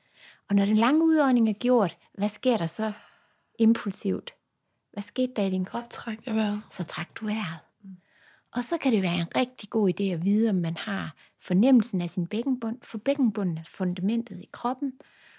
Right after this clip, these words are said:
Speaker 1: Og det er jo, hænger jo så også sammen med moderskabet. I løbet af en graviditet bliver bækkenbunden svagere, for den bliver tyngdepåvirket, og den bliver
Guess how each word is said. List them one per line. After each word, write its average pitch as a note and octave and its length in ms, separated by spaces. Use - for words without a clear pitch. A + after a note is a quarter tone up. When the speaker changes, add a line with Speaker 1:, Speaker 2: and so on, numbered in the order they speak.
Speaker 1:
Og A3+ 180
det D4 200
er C4 40
jo, G3+ 120
hænger G3+ 280
jo F#3 60
så C4 140
også C#4+ 140
sammen C4 160
med G#3+ 140
moderskabet. A3 640
I A3 120
løbet A#3+ 300
af F#3 40
en E3+ 120
graviditet F3 580
bliver F3 160
bækkenbunden F3+ 640
svagere, F3+ 680
for - 140
den D3+ 160
bliver E3+ 160
tyngdepåvirket, G3 1080
og - 120
den - 200
bliver F3 180